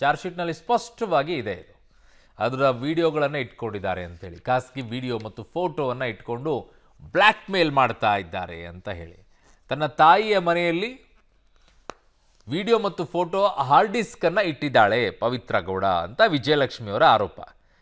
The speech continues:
ಎರಡು ಸಾವಿರದ ಹದಿನೆಂಟರಲ್ಲಿ ಪವಿತ್ರಾಗೆ ಕೆಂಚೇನಹಳ್ಳಿ ಬಳಿ ಮನೆ ಖರೀದಿಸಿ ಕೊಟ್ಟಿದ್ದಾರೆ. ಅದೇ, ಆ, ಒಂದು ಕೋಟಿ ಎಪ್ಪತ್ತೈದು ಲಕ್ಷ ರೂಪಾಯಿ ಇದೆಯಲ್ಲ, ಅದು ರೇಂಜ್ ರೋವರ್ ಕಾರು ಖರೀದಿಸಿ ಕೊಟ್ಟಿರೋದು ಕೂಡ ತಿಳಿದು ಬಂದಿದೆ ಅಂತ ಹೇಳಿ. ಈ ವಿಚಾರವನ್ನ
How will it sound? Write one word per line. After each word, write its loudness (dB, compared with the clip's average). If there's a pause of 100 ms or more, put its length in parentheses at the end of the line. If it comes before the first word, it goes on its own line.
(100)
ಎರಡು 4
ಸಾವಿರದ 6
ಹದಿನೆಂಟರಲ್ಲಿ 0
ಪವಿತ್ರಾಗೆ 0
ಕೆಂಚೇನಹಳ್ಳಿ -4
ಬಳಿ -4
ಮನೆ -2
ಖರೀದಿಸಿ -8
ಕೊಟ್ಟಿದ್ದಾರೆ. -4 (320)
ಅದೇ, -2 (1000)
ಆ, -10 (440)
ಒಂದು -6
ಕೋಟಿ -6
ಎಪ್ಪತ್ತೈದು -4
ಲಕ್ಷ -6
ರೂಪಾಯಿ -4
ಇದೆಯಲ್ಲ, -8
ಅದು -10 (440)
ರೇಂಜ್ -4
ರೋವರ್ 2
ಕಾರು 4
ಖರೀದಿಸಿ -4
ಕೊಟ್ಟಿರೋದು -4
ಕೂಡ -2
ತಿಳಿದು 0
ಬಂದಿದೆ -2
ಅಂತ -10
ಹೇಳಿ. -12
ಈ -6
ವಿಚಾರವನ್ನ 0